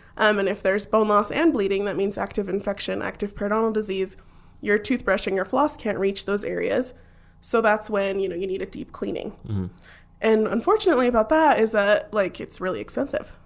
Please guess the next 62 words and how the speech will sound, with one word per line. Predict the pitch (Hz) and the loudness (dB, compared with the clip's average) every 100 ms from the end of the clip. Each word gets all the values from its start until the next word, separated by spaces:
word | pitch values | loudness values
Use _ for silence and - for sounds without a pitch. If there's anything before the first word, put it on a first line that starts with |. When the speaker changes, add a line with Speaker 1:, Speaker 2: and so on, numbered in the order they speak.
| - | -2
Speaker 2:
Yeah. | 110 90 | 2 4
Speaker 1:
So, | 104 98 202 | 6 6 4
like, | 202 175 | 0 -4
it, | - - | -6 -8
we | 208 | -6
charge | 202 - 202 202 202 - - - - | -6 0 2 2 -2 -14 -18 -20 -8
per | - 185 156 | -2 -2 -2
quadrant. | - 196 226 160 214 | -6 -4 -2 -4 -6
So | - | -8
you | 196 202 | -8 -8
divide | 202 202 196 | -6 -6 -4
your | 202 | -6
mouth | 196 202 | -6 -6
into | 202 196 | -8 -10
four. | - 202 190 208 - | -8 -6 -2 -4 -4
So | - 196 | -8 -6
it's | |
Speaker 2:
Mm-hmm. | 104 | -4
Speaker 1:
like | 196 196 | -4 -4
upper | 202 196 | -4 -4
right, | 190 190 - - - | -6 -8 -10 -16 -10
upper | 208 202 | -6 -4
left, | 196 190 196 - - - | -4 -4 -6 -8 -14 -6
lower | 202 202 | -4 -2
left, | - 202 - 214 | -2 -4 -8 -8
lower | 104 101 | -4 -2
right. | 110 113 - | -2 -4 -4
Speaker 2:
Mm-hmm. | - 107 98 - - - | -6 -6 -6 -10 -18 -14
Speaker 1:
It's | - | -4
like, | 202 180 - | 0 0 0
it | 226 | -2
depends | 220 240 233 | 0 2 4
on | 226 220 | 4 2
the | 202 | 2
office, | 208 233 254 | 0 0 0
but | - | 0
it | 208 | -4
can | 202 208 | -4 -6
be | 196 | -6
from, | 202 - | -6 -8
like, | - - - - - - - - - | -6 -8 -10 -20 -20 -20 -20 -20 -12
a | - | -8
hundred | 202 196 208 196 | -4 -2 -2 -2
and | 208 | -4
fifty | 208 - - | -6 -8 -4
dollars | 202 208 202 | -2 0 -2
to | - 202 | -6 -8
two | - | -6
hundred | 202 190 214 202 | -6 -6 -4 -4
and | |
fifty | 208 202 - - | -4 -6 -4 -6
per | - - 208 | -2 0 0
quadrant. | - 180 - - | 0 -2 -4 -6
So | - | -4
you're | 208 208 | -2 0
looking | 214 214 | -2 -2
at | 185 | -2
almost, | 123 185 196 196 | -2 -2 -4 -4
like, | 196 | -4
eight | - 202 | -6 -6
hundred | 214 208 202 | -6 -6 -4
to | - 185 185 | -4 -2 -4